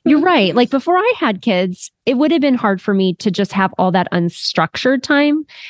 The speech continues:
But now as a parent, I'm like, "Oh, well, there's so many things we could do." I guess for me, that's my journey. It's more comfortable. But I do think it's great that you're training specifically on <laughs> how to play and what that means, because it may seem silly to some people listening, but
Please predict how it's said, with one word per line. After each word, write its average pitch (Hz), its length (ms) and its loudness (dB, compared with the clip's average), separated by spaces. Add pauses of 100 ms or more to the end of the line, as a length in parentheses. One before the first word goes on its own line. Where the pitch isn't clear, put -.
(140)
But 302 120 2
now 381 260 4
as 285 120 2
a 254 60 2
parent, 240 340 0
I'm 185 100 0
like, 202 160 -2 (140)
"Oh, 220 120 2
well, 190 160 0
there's 220 220 0
so 165 160 -4
many 185 160 -2
things 233 240 0
we 247 80 -2
could 226 140 -2
do." 277 180 2
I 156 120 2
guess 233 220 0
for 254 120 0
me, 254 280 2
that's 202 240 -2
my 190 160 0
journey. 165 360 -4
It's 170 180 -6
more 190 160 2
comfortable. 180 640 -2
But 208 160 0
I 233 100 2
do 285 320 0
think 262 220 -2
it's 196 120 -4
great 202 260 -2
that 185 120 -2
you're 175 140 -2
training 226 680 0 (360)
specifically 247 1000 0
on 208 140 2
<laughs> 226 140 -2
how 226 120 2
to 214 120 4
play 220 500 0 (340)
and 240 160 2
what 262 160 2
that 226 220 -2
means, 403 420 0
because 277 380 -4
it - 140 -2
may 233 220 2
seem 240 360 0
silly 240 680 0
to - 140 -4
some 226 200 -2
people 202 260 -2
listening, 185 480 0
but 240 320 0